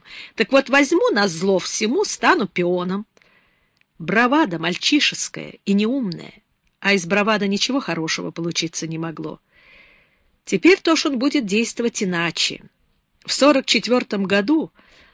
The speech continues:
он одно время ремонтировал танковые моторы в походной мастерской дивизии Леклерка.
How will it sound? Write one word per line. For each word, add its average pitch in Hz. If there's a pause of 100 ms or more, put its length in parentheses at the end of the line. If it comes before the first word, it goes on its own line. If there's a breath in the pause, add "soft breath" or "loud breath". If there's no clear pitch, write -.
(120 soft breath)
он 196
одно 220
время 269
ремонтировал 233
танковые 233
моторы 220
в -
походной 180
мастерской 175
дивизии 190
Леклерка. 220